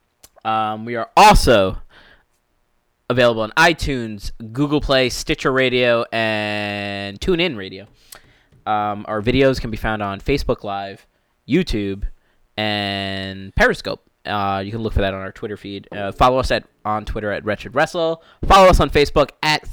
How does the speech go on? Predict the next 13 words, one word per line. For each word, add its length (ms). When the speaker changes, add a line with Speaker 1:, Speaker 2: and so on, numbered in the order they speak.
Speaker 2:
Wretched 440
Wrestling. 520
Speaker 1:
Yeah. 420
Speaker 2:
Um, 80
that's 120
gonna 140
wrap 200
it 60
up 140
for 100
us 140
this 180
week. 380